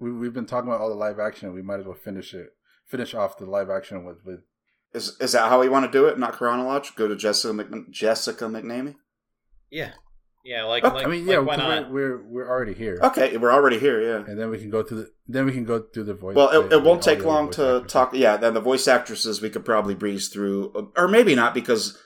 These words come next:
Speaker 2: the voice actresses,
Speaker 1: There's some notable ones in there.
Speaker 2: as, as we said before in a previous episode, vo-, the great thing about voice acting is you never know when someone's gonna show up. Whereas Jessica Mc-, Jess-,
Speaker 1: Exactly.
Speaker 2: Jessica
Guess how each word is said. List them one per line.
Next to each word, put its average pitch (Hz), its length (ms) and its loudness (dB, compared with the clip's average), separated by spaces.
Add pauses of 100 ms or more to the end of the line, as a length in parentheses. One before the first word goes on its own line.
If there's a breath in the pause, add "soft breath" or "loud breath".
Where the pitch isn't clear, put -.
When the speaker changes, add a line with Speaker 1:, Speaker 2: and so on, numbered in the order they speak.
(580 soft breath)
Speaker 2:
the 107 80 -6
voice 127 260 6
actresses, 117 640 2
Speaker 1:
There's 117 100 -2
some 202 120 -2
notable 131 320 2
ones 92 180 -6
in 90 60 -12
there. 117 100 4
Speaker 2:
as, 127 160 8
as 147 240 4
we 156 100 2
said 139 360 4
before 135 320 4
in 120 60 2
a - 20 -4
previous 123 360 -2
episode, 113 420 0
vo-, 110 220 2
the 107 180 2
great 117 360 -2
thing 123 140 -2
about 110 200 0
voice 107 280 0
acting 98 320 0
is 98 120 -4
you 92 80 -4
never 104 280 -2
know 113 260 0
when 104 160 -4
someone's 107 320 -8
gonna 107 180 -8
show 107 280 0
up. 107 200 2 (500 soft breath)
Whereas 113 200 2
Jessica 151 380 4
Mc-, 135 340 -6
Jess-, 127 280 0
Speaker 1:
Exactly. 92 240 -8
Speaker 2:
Jessica 131 600 0